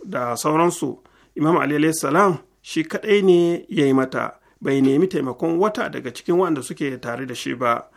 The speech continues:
kuma ya yi haka ne don aiwatar da wasiyarta.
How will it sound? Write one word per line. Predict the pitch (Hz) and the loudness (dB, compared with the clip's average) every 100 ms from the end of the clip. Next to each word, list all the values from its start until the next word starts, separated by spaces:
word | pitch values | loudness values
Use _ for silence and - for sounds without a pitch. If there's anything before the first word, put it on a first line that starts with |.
| - - - _ | -20 -20 -20 _
kuma | 143 139 135 135 135 131 | -2 2 2 2 2 -2
ya | - - 143 143 | -8 -2 0 2
yi | 156 | 0
haka | 156 156 | -2 -2
ne | 143 208 - | 2 2 0
don | 160 147 - | -8 -6 -4
aiwatar | 147 151 151 165 | -2 -2 -2 -2
da | 147 120 | 0 0
wasiyarta. | 117 - 165 175 127 - 120 - | -2 -6 -2 -2 -4 -6 -4 -4